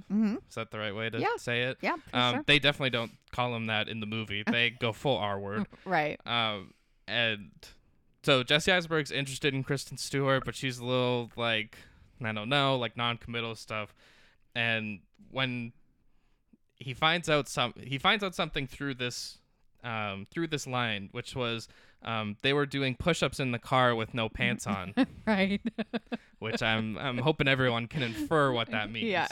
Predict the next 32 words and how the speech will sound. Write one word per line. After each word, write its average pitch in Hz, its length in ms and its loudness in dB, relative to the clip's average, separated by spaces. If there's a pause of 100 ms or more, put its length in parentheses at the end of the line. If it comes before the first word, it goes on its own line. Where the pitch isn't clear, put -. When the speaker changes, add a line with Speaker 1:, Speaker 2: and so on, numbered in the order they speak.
(220)
Speaker 1:
yeah. 220 240 -2 (400)
Speaker 2:
Um, 104 540 -4 (420)
one 143 220 2
of 147 60 -2
the 147 100 -2
Bill 143 220 0
Hader 123 320 0
lines 113 540 -2
is, 117 300 -6
um, 107 360 -2
he's 127 160 -4
just 135 160 -2
standing 127 360 4
with, 120 240 -2
uh, 107 460 -4
I - 0 - (680)
was - 100 -18
about 135 120 -4
to - 20 -14
say 151 140 0
a 104 40 -2
blowhorn. 104 560 -6 (260)
What's 131 200 -8
the 131 440 -2 (200)
megaphone? 120 480 -2 (180)
Speaker 1:
Yep. 139 200 -4 (280)
Speaker 2:
And, 117 320 0
uh, 107 340 0 (200)
someone 135 500 -2 (280)
throws 135 280 2
garbage, 123 440 -2
and 117 280 -2